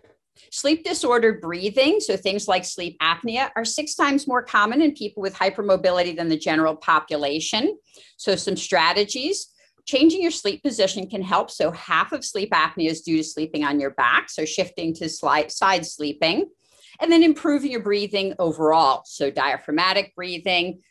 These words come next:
nose breathing, and of course, C pap, the continuous positive airway pressure, is the standard treatment. How can physical therapy help with sl-, sleep?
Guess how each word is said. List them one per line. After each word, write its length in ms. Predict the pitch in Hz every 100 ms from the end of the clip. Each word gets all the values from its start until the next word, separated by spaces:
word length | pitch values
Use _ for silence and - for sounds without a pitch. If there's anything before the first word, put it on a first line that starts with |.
| _
nose 400 | 165 170 170 165
breathing, 760 | - 151 160 156 165 156 151 151 _ _ _ _ _ _ _ 202
and 100 | 262
of 80 |
course, 320 | - 185 190 - _
C 240 | - - 202
pap, 420 | - 160 143 - _ _ _ -
the 140 | 165
continuous 560 | 165 180 185 160 160 -
positive 460 | 165 156 160 151
airway 320 | 147 147 147
pressure, 500 | 147 - 202 202 165
is 280 | 151 143 - -
the 140 | 147
standard 800 | 143 - - 165 156 151 143 - _
treatment. 600 | - 160 135 151 127 98 - _ _ _ _ _ _ _ _ _ _ _
How 140 | - 262
can 200 | 294 285
physical 320 | 269 285 240
therapy 400 | - 220 226 202
help 260 | 247 214 214
with 140 | 185
sl-, 380 | - 240 240 233
sleep? 500 | - - 294 285